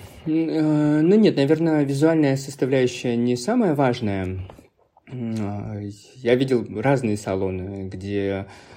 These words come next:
а, много денег потрачено на интерьер и оборудование, где мало денег потрачено. И я могу сказать, что количество потраченных денег не всегда дает гарантию того, что это будет классный салон.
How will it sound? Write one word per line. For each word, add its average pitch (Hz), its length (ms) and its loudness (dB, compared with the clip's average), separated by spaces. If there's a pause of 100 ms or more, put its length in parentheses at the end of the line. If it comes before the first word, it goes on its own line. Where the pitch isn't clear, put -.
(520)
а, - 280 -10
много 117 420 2
денег 107 380 -2
потрачено 110 640 -4
на 98 680 -4
интерьер 104 580 -2
и 110 220 -8
оборудование, 98 720 -6
где 95 140 -6
мало 131 300 -4
денег 113 280 -6
потрачено. 107 640 -6
И 98 120 -6
я 104 220 -2
могу 110 160 -4
сказать, 107 320 -4
что 98 500 -6 (180)
количество 113 520 -4
потраченных 104 580 -4
денег 165 280 0
не 120 80 -2
всегда 120 260 -2
дает 113 200 0
гарантию 113 420 -4
того, 104 180 0
что 143 200 -6
это 98 160 -4
будет 104 360 -6
классный 104 440 -6
салон. 98 400 -6